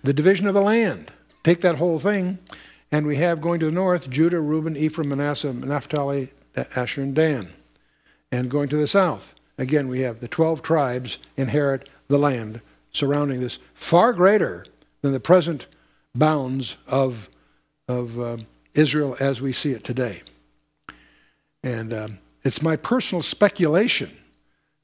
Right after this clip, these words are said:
that this may have a lot to do with Genesis, before Genesis three.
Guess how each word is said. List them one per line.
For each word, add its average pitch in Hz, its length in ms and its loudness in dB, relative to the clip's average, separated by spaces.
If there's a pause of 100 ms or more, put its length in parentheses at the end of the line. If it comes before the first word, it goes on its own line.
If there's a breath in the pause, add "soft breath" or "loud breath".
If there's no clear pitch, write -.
that 131 180 0
this 165 220 0
may 160 120 0
have 151 180 0
a 143 60 -2
lot 156 280 -2
to 147 80 -4
do 156 380 0
with 127 220 -4
Genesis, 139 720 -4 (1080)
before 139 300 -4
Genesis 127 440 -6
three. 113 240 -12